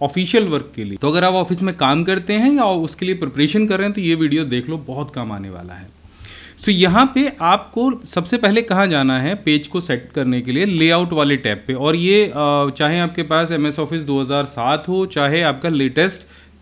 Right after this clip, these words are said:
अ, थ्री सिक्सटी फ़ाइव हो या दो हज़ार इक्कीस वर्जन हो, सब में सेम ये ऑप्शंस दिए गए होते हैं और इनको समझना बड़ा ज़रूरी है।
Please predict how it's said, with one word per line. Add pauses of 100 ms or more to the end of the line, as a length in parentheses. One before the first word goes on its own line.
(200)
अ,
थ्री
सिक्सटी
फ़ाइव
हो (280)
या
दो
हज़ार
इक्कीस
वर्जन
हो,
सब
में
सेम
ये
ऑप्शंस
दिए
गए
होते
हैं
और
इनको
समझना
बड़ा
ज़रूरी
है।